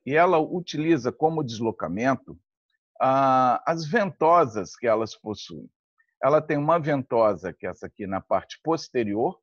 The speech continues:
apenas pra fixar, e uma ventosa até menor na boca,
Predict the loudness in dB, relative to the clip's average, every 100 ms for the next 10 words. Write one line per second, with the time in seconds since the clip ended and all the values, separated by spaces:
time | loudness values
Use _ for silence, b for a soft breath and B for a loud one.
0 | -14 -8 -6 -6 -8 -12 -14 -18 -20 -8
1 | -2 -2 -2 _ _ _ _ _ -4 0
2 | 0 0 -2 -2 2 2 2 -2 -4 -2
3 | 0 0 2 4 2 -2 -2 -2 0 -2
4 | -2 -8